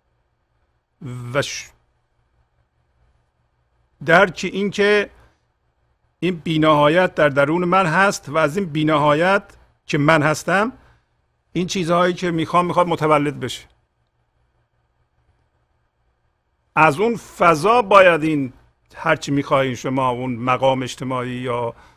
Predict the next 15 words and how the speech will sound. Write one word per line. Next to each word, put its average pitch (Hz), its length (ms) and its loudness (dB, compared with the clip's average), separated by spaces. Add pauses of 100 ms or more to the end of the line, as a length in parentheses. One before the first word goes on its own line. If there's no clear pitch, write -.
(880)
پول 139 460 -6 (580)
یا 123 380 -4
تحصیلات 127 640 -2 (800)
متولد 127 540 -2
بشه. 110 380 -12 (100)
نه 165 180 2
اینکه 220 280 0
شما 180 280 0
راه 170 280 6
می‌رید 160 480 -4
به 147 80 -10
صورت 156 280 -4
جسم، 165 520 -2 (920)
محدود، 156 680 0 (1200)
کمیاب، 151 640 4